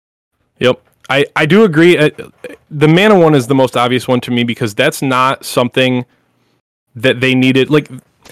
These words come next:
their, um, their wording in the patch notes were literally word for word. They said, "We're making this change, or that we're doing a partial revert based on feedback and data." They had all of that before league launch.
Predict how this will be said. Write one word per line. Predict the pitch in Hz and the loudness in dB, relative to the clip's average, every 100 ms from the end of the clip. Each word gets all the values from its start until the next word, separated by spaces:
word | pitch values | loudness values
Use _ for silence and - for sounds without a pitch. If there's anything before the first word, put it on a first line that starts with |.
| - _ _ _ | -20 _ _ _
their, | 127 165 175 147 | 0 2 4 2
um, | 143 131 117 | 2 0 0
their | 123 143 | 0 2
wording | 127 160 175 160 | 4 4 4 0
in | 127 139 139 | 0 0 2
the | 123 | 2
patch | - 147 - | 0 -2 -2
notes | 123 113 - | -2 -2 -6
were | - 123 | -8 -2
literally | 117 117 143 156 156 147 | -2 0 2 4 4 2
word | 123 139 156 | 2 2 2
for | 160 | 0
word. | 131 127 | 2 2
They | 117 | 0
said, | - 127 117 - - | 0 -2 -2 -8 -12
"We're | 120 123 | -4 -2
making | 127 139 151 | -2 -2 -2
this | 143 | -2
change, | - - 135 131 - | -4 -2 0 0 0
or | 135 | -2
that | 117 | 0
we're | 120 | 0
doing | 123 139 | 2 2
a | 120 | 2
partial | - 143 147 | 0 0 2
revert | 127 131 123 113 | 2 2 2 0
based | 107 131 135 - | -2 -2 -4 -6
on | 127 127 127 | -2 0 -2
feedback | 120 - 131 123 123 120 - | -6 -4 -4 -2 -2 -2 -4
and | 123 | -4
data." | 110 107 98 - - _ _ _ _ _ _ _ | -2 -2 -4 -8 -14 _ _ _ _ _ _ _
They | 110 127 | -4 -4
had | 123 - 170 | -2 -2 0
all | 160 139 | 2 2
of | 120 107 | 2 0
that | 110 107 - _ _ _ _ _ _ _ _ _ 117 | -2 -2 -4 _ _ _ _ _ _ _ _ _ -6
before | 117 - 131 127 120 | -6 0 2 4 2
league | 117 113 | 0 -4
launch. | 107 101 110 - | -6 -10 -12 -16